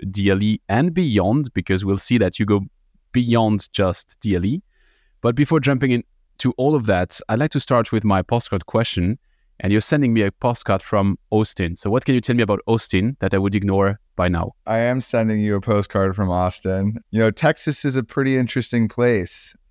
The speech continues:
Speaker 2: Austin is becoming the new Silicon Valley of the United States. You have all these incredible technology companies moving here, such as Google, Facebook. Obviously, Tesla is moving here, Qualcomm.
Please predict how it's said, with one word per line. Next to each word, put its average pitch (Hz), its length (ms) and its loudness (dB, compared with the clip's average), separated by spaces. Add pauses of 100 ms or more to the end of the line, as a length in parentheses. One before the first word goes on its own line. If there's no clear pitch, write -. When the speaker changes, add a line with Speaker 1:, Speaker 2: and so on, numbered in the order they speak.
Speaker 2:
Austin 120 480 0
is 110 100 0
becoming 104 880 0
the 104 120 -2
new 117 280 2
Silicon 113 560 0
Valley 110 540 0 (140)
of 98 160 -4
the 104 80 -2
United 101 380 0
States. - 540 -6 (380)
You 95 160 -2
have 95 580 0 (120)
all 104 180 2
these 107 200 2
incredible 107 580 0
technology 95 600 0
companies 107 540 -2
moving 113 380 0
here, 113 380 0 (400)
such 92 260 -4
as 85 100 -2
Google, 104 720 0 (100)
Facebook. 101 600 0 (420)
Obviously, 95 360 0
Tesla 110 600 0
is 101 100 -2
moving 104 380 0
here, 101 480 0 (540)
Qualcomm. 101 800 0